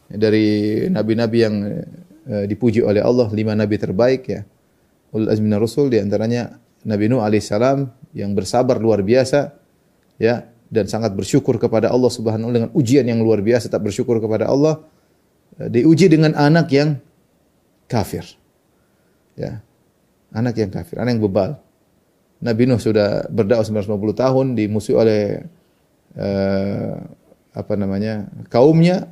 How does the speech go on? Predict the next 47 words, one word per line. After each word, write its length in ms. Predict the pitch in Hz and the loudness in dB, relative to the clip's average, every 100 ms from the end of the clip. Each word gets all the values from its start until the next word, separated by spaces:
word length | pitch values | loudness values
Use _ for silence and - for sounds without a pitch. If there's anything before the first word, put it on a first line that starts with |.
| - - | -16 -6
ditambah 440 | 131 151 156 160 | -2 2 4 4
lagi 180 | 160 156 | 4 2
dengan 160 | 147 | 0
anaknya 320 | 123 151 147 131 | 0 -2 0 -2
yang 100 | 117 | -2
kurang 220 | 113 113 | -2 -2
ajar, 240 | 107 104 | -4 -4
ditambah 320 | 110 123 131 | -4 -6 -4
lagi 100 | 135 | -2
istrinya 380 | 135 - 139 120 | -4 -4 -4 -4
yang 220 | 110 139 - _ _ _ _ _ | -4 -8 -12 _ _ _ _ _
kafirah. 460 | - 92 92 - - _ _ _ _ _ _ - _ _ | -12 -10 -8 -10 -12 _ _ _ _ _ _ -20 _ _
Ya, 160 | 123 | -2
ketika 240 | 143 156 170 | 0 2 2
kita, 220 | 190 185 82 - - | 2 2 2 -2 -6
ketika 260 | 131 151 156 | -6 -2 0
kita 160 | 160 151 | 0 0
mengingat 400 | 131 143 139 117 | 0 2 2 0
kisah 240 | 117 120 | -2 -2
Nabi 240 | 113 104 104 | -4 -4 -6
Nuh, 160 | 117 117 - _ _ _ _ _ _ _ _ _ 120 | -8 -10 -16 _ _ _ _ _ _ _ _ _ -10
ya, 80 | |
kita 160 | 117 123 | -4 -2
bilang, 160 | 120 113 | -2 -2
"Kita 160 | 117 | -4
ini 160 | 117 110 | -4 -4
diuji, 240 | 107 110 | -6 -4
nggak 160 | 107 95 | -4 -4
ada 80 | 95 | -6
apa-apanya. 400 | 92 107 107 113 | -8 -8 -8 -6
Anak 160 | 104 | -2
saya 100 | 120 | -2
bukan 240 | 107 110 104 | -2 -4 -6
anak 160 | 101 - | -6 -8
kafir, 320 | 107 - - | -10 -10 -12
alhamdulillah. 500 | 101 101 104 110 113 - _ _ _ _ _ _ - | -10 -8 -6 -6 -6 -12 _ _ _ _ _ _ -12
Anak 160 | 104 | -8
saya 160 | 110 110 | -6 -6
cuma 160 | 104 107 | -4 -4
nakal, 400 | 104 - 117 117 | -6 -6 -4 -4
mungkin 300 | 104 - 104 | -6 -8 -8
cuma 240 | 110 107 | -8 -8
terjerumus 500 | - 104 104 113 107 | -8 -8 -6 -6 -2
dalam 220 | 107 104 | -2 -2
ini, 160 | 110 117 | -2 -4
terjerumus 320 | 110 107 107 | -6 -6 -6
anu. 400 | 107 113 120 120 | -6 -6 -8 -10